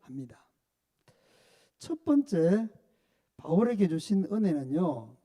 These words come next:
이방인을 위하여 그리스도 예수의 일꾼이 되게 하신 것을 바울은 자기에게 주신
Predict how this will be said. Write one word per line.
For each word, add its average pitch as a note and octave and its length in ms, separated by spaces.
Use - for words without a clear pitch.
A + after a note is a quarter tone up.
이방인을 A3+ 800
위하여 D#3+ 600
그리스도 F#3 600
예수의 F3 760
일꾼이 A#3 1040
되게 F3+ 300
하신 D#3+ 420
것을 G3 600
바울은 F#3+ 800
자기에게 F3+ 720
주신 F#3 560